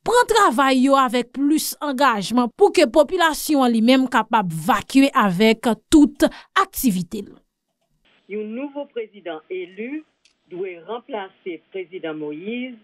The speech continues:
Speaker 2: lè manda li bout sèt fevriye de mil vennde.
Speaker 1: Ti pwovèb kreyòl la di gason visye mouri mò restavèk. Nouvèl sa a fè gason tonbe mal. Kadi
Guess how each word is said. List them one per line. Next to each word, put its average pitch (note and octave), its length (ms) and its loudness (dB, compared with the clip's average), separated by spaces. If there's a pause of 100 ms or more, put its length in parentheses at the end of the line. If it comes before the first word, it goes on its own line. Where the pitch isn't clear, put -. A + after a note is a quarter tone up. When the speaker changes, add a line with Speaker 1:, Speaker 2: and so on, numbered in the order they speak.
(320)
Speaker 2:
lè F#3 300 -8
manda B3+ 380 -12
li G#3 160 -12
bout E3+ 340 -16 (600)
sèt A3+ 180 -10 (100)
fevriye F3 720 -14 (420)
de G3 200 -12
mil F#3+ 320 -12
vennde. D3+ 500 -10 (380)
Speaker 1:
Ti F4+ 120 2
pwovèb B4 400 0
kreyòl F4+ 400 4
la A#3 200 2
di A3+ 320 -4 (760)
gason E4 640 0
visye D#4 580 4
mouri C#4 360 2
mò G#3+ 360 4
restavèk. A#3+ 840 0 (600)
Nouvèl F4+ 460 4
sa D#4+ 260 2
a F#4+ 300 6
fè F4 240 2
gason D4+ 460 -4
tonbe D4 300 2
mal. G4 520 0
Kadi F4+ 460 0